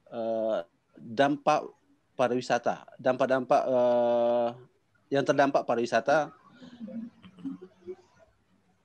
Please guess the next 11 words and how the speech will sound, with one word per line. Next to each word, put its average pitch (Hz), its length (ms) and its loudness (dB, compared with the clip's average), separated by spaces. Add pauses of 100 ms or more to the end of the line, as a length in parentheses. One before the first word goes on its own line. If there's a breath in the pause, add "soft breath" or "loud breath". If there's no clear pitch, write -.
(140)
kita, 165 720 2
aso-, 139 320 -6
seluruh 156 320 -2
asosiasi, 151 480 -2
lintas 143 240 -2
asosiasi, 151 480 -2
dan, 127 320 -2 (560)
eh, 117 920 -2 (1500)
pemerintah 139 720 -2
tetap 139 240 -4
melakukan, 135 640 -2